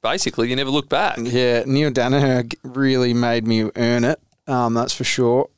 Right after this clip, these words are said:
Speaker 2: Um, but, uh, in saying that, um, I got a heap of great experience playing in the V F L for that,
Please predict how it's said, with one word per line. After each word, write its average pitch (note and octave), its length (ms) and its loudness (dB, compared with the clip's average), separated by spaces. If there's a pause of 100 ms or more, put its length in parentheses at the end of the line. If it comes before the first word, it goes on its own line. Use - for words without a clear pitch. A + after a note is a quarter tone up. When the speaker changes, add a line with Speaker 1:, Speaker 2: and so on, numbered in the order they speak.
Speaker 2:
Um, A2+ 720 0 (720)
but, C3 200 0
uh, A2+ 280 2 (160)
in B2 160 0
saying A#2+ 340 0
that, A2+ 240 0 (180)
um, G#2+ 460 -2
I A#2 120 0
got A2+ 180 0
a A2 40 -4
heap A#2 240 -2
of A2 140 -14
great G#2 260 2
experience G#2+ 520 -2
playing G#2+ 320 -2
in G2+ 80 -2
the G2+ 80 -4
V G#2+ 160 2
F - 180 -2
L G#2+ 180 2
for G#2 140 -6
that, G2+ 320 -2